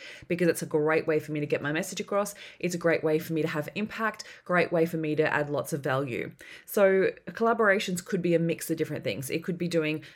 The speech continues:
a joint live with someone else who has your similar audience. It could be doing TikToks or Reels with other people, so then you're collaborating on that reel. It could be doing guest blogging. So this is something that if you're really good at writing, lean into that and start doing guest blogging.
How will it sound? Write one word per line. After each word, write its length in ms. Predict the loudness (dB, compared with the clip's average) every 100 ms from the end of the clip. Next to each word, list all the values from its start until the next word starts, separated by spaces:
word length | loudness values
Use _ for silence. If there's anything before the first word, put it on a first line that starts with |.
| -6
a 80 | -2
joint 300 | 0 0 0
live 420 | 0 2 0 0
with 120 | -2
someone 300 | -2 0 0
else 240 | -2 -2
who 120 | -4 -4
has 400 | -2 -2 -2 -6
your 220 | -4 -2 0
similar 360 | 0 -2 0
audience. 600 | -2 -2 -2 -6 -6 -8 -6
It 80 | -4
could 140 | -2
be 80 | -2
doing 580 | 2 4 4 2 -2 -6 -8
TikToks 560 | -4 -2 0 -2 -2 2
or 140 | 2
Reels 580 | 4 4 6 4 2 0 -6
with 180 | -4
other 220 | -2 -4 -2
people, 360 | -4 0 0
so 140 | 2 -2
then 160 | -2
you're 100 | -4
collaborating 600 | -2 0 0 2 0 0
on 160 | -4 -6
that 180 | -4 -2
reel. 460 | -2 0 0 -2 -6
It 80 | -6
could 120 | -2
be 80 | -2
doing 320 | 2 2 2 2
guest 320 | 0 0 -2
blogging. 440 | 0 0 -2 -6 -16 -12
So 120 | -2
this 140 | -2
is 80 | 0
something 240 | -2 -2 0
that 100 | 0
if 120 | 4
you're 120 | 4
really 200 | 4 4
good 120 | 4
at 80 | 4
writing, 540 | 4 4 4 2 0 -2
lean 280 | 0 2 2
into 200 | 0 0
that 200 | 0 0
and 80 |
start 220 | 0 -4 -2
doing 240 | -2 0
guest 300 | 0 0 -2
blogging. 380 | -4 -2 -6